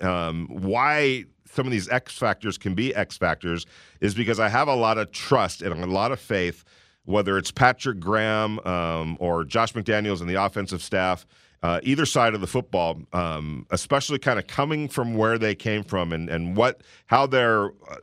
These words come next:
how that set their mindset in terms of finding guys that do certain things well and getting them on the field in those types of situations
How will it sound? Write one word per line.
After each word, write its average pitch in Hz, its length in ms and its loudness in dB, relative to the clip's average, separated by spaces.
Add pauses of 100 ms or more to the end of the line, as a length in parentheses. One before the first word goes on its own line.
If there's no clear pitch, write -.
how 123 120 2
that 131 200 -2
set - 280 -4
their 98 140 2
mindset 98 680 -2 (460)
in 110 160 0
terms 117 500 0
of 98 180 2
finding 175 840 -2
guys 117 440 2
that 95 280 -2
do 127 180 2
certain 120 400 -2
things 101 340 -2
well 90 440 2 (280)
and 98 280 -4
getting 139 240 2
them 143 160 2
on 120 300 2
the 147 80 0
field 110 440 0
in 120 220 0
those 131 180 2
types 123 260 0
of 110 60 -6
situations 98 800 -2